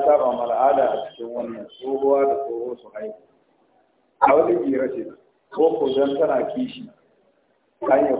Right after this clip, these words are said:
kuna zaujuha ta zawwaje imra'atan gaira. Ko ko yana yiwa tun da ita ta tsufa ba ta yiwa, mijin ta aure zai yiwa. Ya auro imra'atan gaira ha ta gira ta, ya auro wata mata wadda ba ita ba karama haka,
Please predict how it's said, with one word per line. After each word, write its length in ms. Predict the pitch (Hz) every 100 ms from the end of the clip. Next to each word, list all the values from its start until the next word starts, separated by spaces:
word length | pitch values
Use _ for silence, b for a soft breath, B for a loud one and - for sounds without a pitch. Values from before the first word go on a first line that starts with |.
| 139
kuna 240 | 143 135
zaujuha 580 | 120 139 139 135 135 151 - - - -
ta 60 | 113
zawwaje 500 | 117 156 156 156 139
imra'atan 580 | 135 135 120 123 - 110
gaira. 260 | 117 117 - - - _ _ _ _ _ _
Ko 180 | 165 185
ko 220 | 175 160
yana 300 | 156 160 147
yiwa 460 | 135 135 135 135 139
tun 160 | 147
da 60 | 135
ita 220 | 127 135 -
ta 120 | 131
tsufa 240 | 135 135 135
ba 220 | 139 135
ta 100 | 127 123
yiwa, 280 | 120 120
mijin 280 | 135 139 127 -
ta 80 | -
aure 340 | - 135 131
zai 120 | 120 110
yiwa. 280 | 110 110 - - _ _ _ _ _ _ -
Ya 160 | 120
auro 360 | 123 143 147 151
imra'atan 560 | 151 147 127 127 131 123
gaira 220 | 127 131
ha 140 | 120 120 120
ta 60 | 110
gira 180 | 120 120
ta, 80 | 117
ya 180 | 117 117
auro 260 | 127 139 143
wata 200 | 143 143
mata 360 | 127 - 120
wadda 220 | 131 127 117
ba 140 | 107
ita 160 | 107 123
ba 80 | 120
karama 320 | 110 110 117
haka, 400 | 120 117 117 -